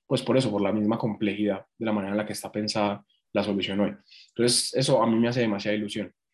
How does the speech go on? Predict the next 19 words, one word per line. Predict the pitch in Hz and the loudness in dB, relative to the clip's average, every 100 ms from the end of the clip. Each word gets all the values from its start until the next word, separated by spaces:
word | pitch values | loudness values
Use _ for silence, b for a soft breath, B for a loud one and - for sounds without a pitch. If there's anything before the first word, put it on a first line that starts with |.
| _ _ _ _ _ _ | _ _ _ _ _ _
Entonces, | 117 139 151 160 | 0 4 4 2
es, | 147 - | 0 2
eso | 156 | 4
realmente | 175 143 147 147 | 4 4 4 0
es | 156 | 0
nuestra, | 143 131 110 - | -2 -2 -6 -4
nuestra | 117 - 107 | -6 -4 -4
meta, | 113 110 _ B B B | -4 -6 _ B B B
el | 117 | -4
poder | - 123 | 0 2
ayudarle | 135 143 120 120 131 - | 4 6 4 4 4 2
a | 113 107 98 - _ _ | 2 2 0 -4 _ _
empresas | 113 110 117 123 139 | -8 0 0 0 -2
pequeñas | 131 120 120 | -2 0 0
y | 135 | 2
medianas | 117 107 104 | 0 0 0
del | 107 | -2
mundo | 110 120 127 | -2 -2 0
entero | 143 170 202 196 | 0 0 -2 -4